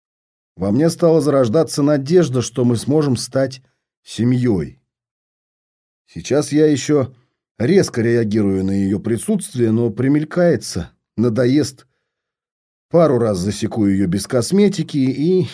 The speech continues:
не такую приглаженную. И отпустит окончательно.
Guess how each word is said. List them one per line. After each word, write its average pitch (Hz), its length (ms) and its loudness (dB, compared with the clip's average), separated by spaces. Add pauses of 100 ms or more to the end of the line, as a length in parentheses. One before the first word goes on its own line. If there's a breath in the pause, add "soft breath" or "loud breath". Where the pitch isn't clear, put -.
не 120 160 2
такую 123 420 0
приглаженную. 92 920 -2 (640)
И 127 60 -18
отпустит 131 540 -2
окончательно. 104 840 -4